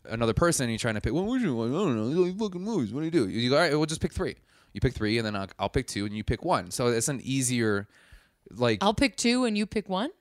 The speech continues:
Speaker 1: Well, like, pick three. Just pick the three that you're interested in, and then I'll pick two of those three,
Speaker 2: Gotcha.
Speaker 1: and then you pick the one out of those two.
Speaker 2: Gotcha.
Speaker 1: You know what I mean?
Speaker 2: Uh-huh.
Speaker 1: Instead of, like,
Speaker 2: Process of elimination.
Speaker 1: Yeah.
Speaker 2: Love it.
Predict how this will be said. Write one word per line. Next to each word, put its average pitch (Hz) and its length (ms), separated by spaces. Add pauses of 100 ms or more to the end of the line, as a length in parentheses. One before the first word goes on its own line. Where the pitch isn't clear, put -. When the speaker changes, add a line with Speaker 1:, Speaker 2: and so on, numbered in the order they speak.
(100)
Speaker 1:
Well, 139 120
like, 147 160
pick 196 140
three. 120 420 (100)
Just - 180
pick 196 140
the 208 80
three 196 200
that 190 100
you're 156 160
interested 123 360
in, 101 200
and 123 80
then 117 80
I'll 123 80
pick 143 200
two 127 160
of 120 80
those 101 440 (600)
three, - 140
Speaker 2:
Gotcha. 113 240 (200)
Speaker 1:
and 113 80
then 117 100
you 123 80
pick 131 200
the 127 80
one 127 220
out 127 120
of 127 60
those 131 180
two. - 300
Speaker 2:
Gotcha. 151 240
Speaker 1:
You 127 60
know 123 40
what 113 80
I 107 40
mean? 127 200
Speaker 2:
Uh-huh. 359 240
Speaker 1:
Instead 139 220
of, 127 100
like, 110 200
Speaker 2:
Process 294 340
of 311 120
elimination. 294 600
Speaker 1:
Yeah. 180 260
Speaker 2:
Love 180 160
it. - 120